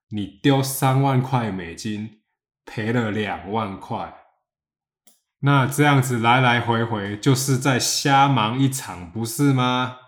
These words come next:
那老实说，这个操作绩效是不 OK 的，因为你压大注的时候，在多头时期，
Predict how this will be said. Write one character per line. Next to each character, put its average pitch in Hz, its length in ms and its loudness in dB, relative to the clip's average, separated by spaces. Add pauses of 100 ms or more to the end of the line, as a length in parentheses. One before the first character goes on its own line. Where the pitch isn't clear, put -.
(520)
那 135 260 2
老 101 240 -2
实 113 260 -4
说， 131 240 2
这 131 100 0
个 123 80 2
操 120 280 -2
作 123 180 2
绩 117 180 -4
效 110 220 -2
是 - 140 -4
不 - 180 -8
OK 92 580 -10
的， 87 120 -16 (760)
因 160 220 4
为 170 120 4
你 120 200 2
压 139 180 8
大 139 300 6
注 139 200 6
的 117 140 2
时 107 240 -4
候， 113 240 0
在 143 220 2
多 147 320 4
头 113 240 -2
时 113 280 -4
期， 95 520 -8